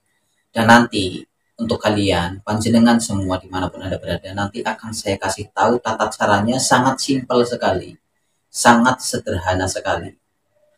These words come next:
Insya Allah bisa kalian praktekkan di rumah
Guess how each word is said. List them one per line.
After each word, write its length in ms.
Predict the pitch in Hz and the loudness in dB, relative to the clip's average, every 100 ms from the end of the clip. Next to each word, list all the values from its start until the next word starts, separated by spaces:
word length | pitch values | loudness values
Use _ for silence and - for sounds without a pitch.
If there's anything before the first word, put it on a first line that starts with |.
| _ _ | _ _
Insya 320 | - 101 - 98 | -8 -2 2 2
Allah 240 | 110 113 | 2 -2
bisa 240 | - 101 | -4 -6
kalian 320 | 92 98 98 95 | -4 -2 -2 -4
praktekkan 560 | 95 - 90 - 101 | -10 -8 -12 -10 -12
di 160 | 90 87 | -12 -14
rumah 480 | 87 98 123 139 | -6 4 6 6